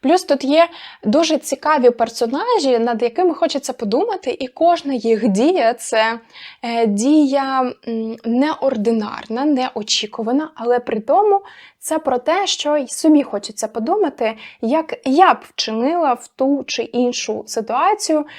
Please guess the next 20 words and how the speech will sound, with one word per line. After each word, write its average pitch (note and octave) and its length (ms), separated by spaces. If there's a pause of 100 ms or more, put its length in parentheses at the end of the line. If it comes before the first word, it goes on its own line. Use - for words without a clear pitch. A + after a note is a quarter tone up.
(220)
е, A#3 240
яка A#3+ 300
описана B3+ 460
у A#3 40
цій B3 160
книзі. - 380 (140)
Саме C#4+ 400
тому C#4 440
я G#3+ 220
обираю G#3+ 420
цю G#3+ 120
книгу A3 300
теж. - 400 (380)
Думаючи B3 640
про A3+ 520
оцей A#3 240
список B3 440
з G#3 40
десяти G#3 420
книг, D#4 460